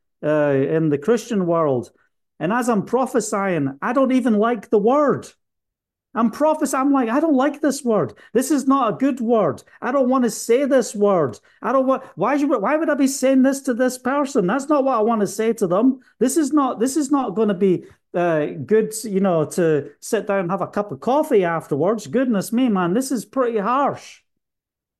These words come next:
And, you know, I'm prophesying, I'm getting whiter and whiter 'cause I'm like, "Oh man, talk about embarrassed at the word that's coming forth." And then in the end, I said, "Is this the word of the Lord?"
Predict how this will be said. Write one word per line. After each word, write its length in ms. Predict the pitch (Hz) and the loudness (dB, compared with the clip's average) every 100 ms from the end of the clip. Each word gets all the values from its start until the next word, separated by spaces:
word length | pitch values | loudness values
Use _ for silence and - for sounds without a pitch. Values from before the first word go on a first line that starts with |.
| _ _ _ _ | _ _ _ _
And, 360 | 190 190 175 - | 0 0 -2 -2
you 140 | 233 | 0
know, 400 | 254 262 233 - _ 190 | 2 0 -2 -8 _ -2
I'm 180 | 254 | 0
prophesying, 480 | 262 247 269 226 240 | 0 -2 -2 -4 -2
I'm 140 | 262 269 | 0 2
getting 260 | 247 190 | 2 2
whiter 300 | 220 262 277 | 0 2 2
and 180 | 226 196 | 0 2
whiter 420 | 214 285 233 202 | 0 0 0 0
'cause 160 | 208 185 | 0 -2
I'm 200 | 233 226 | 0 0
like, 220 | 208 185 | 0 2
"Oh 220 | 247 226 | 0 0
man, 380 | 175 233 202 156 | -2 0 -2 -4
talk 220 | 233 262 | -4 -2
about 240 | 202 233 226 | 0 0 0
embarrassed 840 | 147 139 - 233 311 294 190 - | -2 -2 -4 -2 0 0 0 -2
at 120 | 185 | -2
the 80 | 170 | 0
word 320 | 165 226 220 | 0 2 2
that's 200 | 180 156 | 0 -4
coming 360 | - 165 151 135 | -4 -2 -2 -2
forth." 420 | 143 135 135 - _ _ _ _ _ _ _ _ _ | 0 0 -2 -8 _ _ _ _ _ _ _ _ _
And 80 | 143 | -2
then 160 | 170 | 0
in 120 | 175 165 | 0 0
the 120 | 160 | 0
end, 240 | 175 160 | 0 0
I 40 | 139 | -2
said, 240 | 156 143 | -2 -2
"Is 160 | 170 156 | -2 -4
this 180 | 160 | -8
the 120 | - 135 | -4 -4
word 280 | 147 147 | -2 -2
of 80 | 139 | -2
the 80 | 131 | -2
Lord?" 520 | 131 139 135 120 104 | 0 0 -2 -6 -14